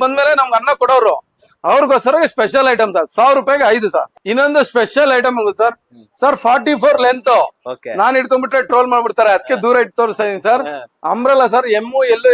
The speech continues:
Speaker 1: ಎಕ್ಸ್ ಎಲ್, ಡಬಲ್ ಎಕ್ಸ್ ಎಲ್.
Speaker 2: ಹಾ.
Speaker 1: ಸರ್, ಬರೀ ಮುನ್ನೂರೈವತ್ತು ರೂಪಾಯಿ ಸರ್. ಬಕೆಟ್ ಎಂಬ್ರಾಯ್ಡರಿ ಬರುತ್ತೆ.
Speaker 2: ಓಕೆ.
Speaker 1: ಪ್ರೀಮಿಯಂ ಮೆಟೀರಿಯಲ್, ಯಾವ್ದೇ ರೀತಿ ಕಂಪ್ಲೇಂಟ್ ಇಲ್ಲ ಇವತ್ತಿನವರೆಗೂ. ಇದು ನೋಡಿ ಸರ್, ಬಟ್ಟೆ ಹೇಗಿದೆ ಅಂತ ಬಂದು ನೋಡ್ತಿದ್ದಂಗೆ ಹಂಡ್ರೆಡ್ ಪರ್ಸೆಂಟ್ ಏನಪ್ಪ ಮುನ್ನೂರೈವತ್ತು ರೂಪಾಯಿಗೆ ಎಲ್ ಆರ್ ಕ್ರಿಯೇಷನ್ ಅಲ್ಲಿ ತಾವರೆಕೆರೆಯಲ್ಲಿ ಈ ರೇಟ್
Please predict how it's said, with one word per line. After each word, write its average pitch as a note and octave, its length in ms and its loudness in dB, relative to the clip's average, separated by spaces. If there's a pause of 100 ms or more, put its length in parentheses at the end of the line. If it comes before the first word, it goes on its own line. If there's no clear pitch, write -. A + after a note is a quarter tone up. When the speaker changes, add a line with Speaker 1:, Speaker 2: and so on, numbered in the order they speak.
Speaker 1:
ಎಕ್ಸ್ - 180 -8
ಎಲ್, B3+ 80 2 (140)
ಡಬಲ್ A#3 260 2
ಎಕ್ಸ್ A3 160 -4
ಎಲ್. A3 120 2 (260)
Speaker 2:
ಹಾ. G#2+ 60 -20 (320)
Speaker 1:
ಸರ್, C#4 220 0
ಬರೀ C#4+ 220 4
ಮುನ್ನೂರೈವತ್ತು C#4+ 480 2
ರೂಪಾಯಿ C4 240 2
ಸರ್. B3+ 120 4 (100)
ಬಕೆಟ್ C4 320 0
ಎಂಬ್ರಾಯ್ಡರಿ C4 380 0
ಬರುತ್ತೆ. A#3+ 280 0 (240)
Speaker 2:
ಓಕೆ. A#2+ 200 -14 (300)
Speaker 1:
ಪ್ರೀಮಿಯಂ C#4 440 -2
ಮೆಟೀರಿಯಲ್, B3+ 340 0 (200)
ಯಾವ್ದೇ B3+ 280 2
ರೀತಿ B3+ 160 -10 (100)
ಕಂಪ್ಲೇಂಟ್ B3 320 -2
ಇಲ್ಲ A#3+ 100 0 (100)
ಇವತ್ತಿನವರೆಗೂ. A#3+ 460 0 (120)
ಇದು B3+ 180 -10
ನೋಡಿ B3 200 -4
ಸರ್, A#3+ 160 0
ಬಟ್ಟೆ F#3+ 180 0 (100)
ಹೇಗಿದೆ A#3 320 2
ಅಂತ G#3+ 140 0 (580)
ಬಂದು C4 280 -2
ನೋಡ್ತಿದ್ದಂಗೆ B3+ 560 -2
ಹಂಡ್ರೆಡ್ B3+ 280 -4
ಪರ್ಸೆಂಟ್ B3 340 -2
ಏನಪ್ಪ B3 240 -2 (120)
ಮುನ್ನೂರೈವತ್ತು A#3 540 -2
ರೂಪಾಯಿಗೆ A3+ 260 -2
ಎಲ್ A3 120 2
ಆರ್ A#3+ 140 -2
ಕ್ರಿಯೇಷನ್ A#3 360 -2
ಅಲ್ಲಿ A#3 120 -2 (100)
ತಾವರೆಕೆರೆಯಲ್ಲಿ A3 520 0 (420)
ಈ C4 120 -4
ರೇಟ್ B3+ 180 2